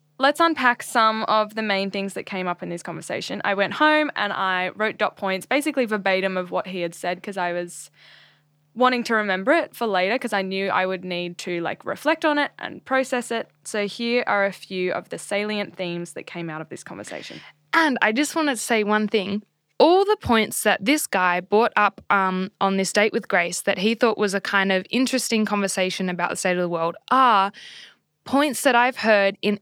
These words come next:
Speaker 2: every piece of research and every conversation that I've done about men's attitudes towards gender. Like, it seems like there's a very, there's almost like a playbook that, um,
Speaker 1: A
Speaker 2: is read
Speaker 1: script or
Speaker 2: from.
Speaker 1: something, yeah.
Speaker 2: So it's so interesting to me that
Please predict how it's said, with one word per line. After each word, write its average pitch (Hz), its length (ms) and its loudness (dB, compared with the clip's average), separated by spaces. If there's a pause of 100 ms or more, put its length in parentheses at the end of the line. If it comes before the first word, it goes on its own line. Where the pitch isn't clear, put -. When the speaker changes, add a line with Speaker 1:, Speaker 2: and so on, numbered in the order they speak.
Speaker 2:
every 294 360 2
piece 240 300 -2
of 196 120 -4
research 202 360 -2
and 196 140 -2
every 196 240 0
conversation 202 640 0
that 180 120 -2
I've 185 280 2
done 180 240 0
about 180 380 2
men's 180 340 -2
attitudes 180 540 -4
towards 185 440 -4
gender. 170 320 -4
Like, 180 240 -6
it - 120 -4
seems 247 340 0
like 320 200 -2
there's 220 220 0
a 208 60 -2
very, 196 680 0 (560)
there's 320 200 4
almost 320 340 2
like 349 160 0
a 262 80 4
playbook 220 640 0
that, - 280 0
um, 185 340 0
Speaker 1:
A - 60 -4
Speaker 2:
is 185 220 -2
read 214 260 4
Speaker 1:
script - 120 -10
or 185 40 2
Speaker 2:
from. 208 160 0
Speaker 1:
something, 196 480 -6
yeah. 202 120 -6
Speaker 2:
So 339 180 4
it's 285 160 0
so 339 240 4
interesting 214 880 -2
to 208 160 -2
me 202 520 0 (300)
that 190 320 2